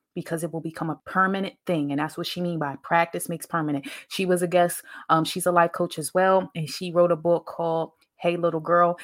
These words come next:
That's one of my episodes there too, where I say, "Speak yes to your yes." So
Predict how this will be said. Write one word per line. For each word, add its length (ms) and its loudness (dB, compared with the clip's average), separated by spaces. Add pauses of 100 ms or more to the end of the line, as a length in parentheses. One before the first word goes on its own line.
(140)
That's 200 -4
one 120 0
of 60 0
my 120 0
episodes 600 -4
there 220 -4
too, 320 -4
where 160 -2
I 40 -2
say, 220 -6
"Speak 320 -10
yes 300 -2
to 80 -8
your 120 -6
yes." 300 -4
So 320 -2